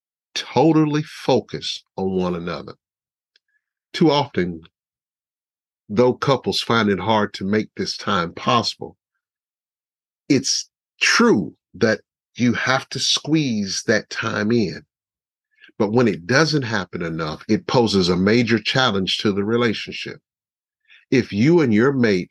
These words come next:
has experienced quality time without each other, it sets the stage for different growth paths.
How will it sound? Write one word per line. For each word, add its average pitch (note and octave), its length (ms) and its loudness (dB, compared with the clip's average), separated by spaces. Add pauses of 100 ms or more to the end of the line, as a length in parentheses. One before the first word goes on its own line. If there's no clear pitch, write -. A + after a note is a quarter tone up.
(120)
has G2+ 280 -2
experienced C#3 720 -2
quality C3+ 500 -4
time C3+ 360 -4
without B2+ 520 -2
each C3+ 240 -4
other, D3 280 -4 (1300)
it - 140 -2
sets - 400 2
the B2+ 100 0
stage G#2 560 0
for G#2 160 -4
different F2+ 460 -2
growth G#2 340 0
paths. - 600 -8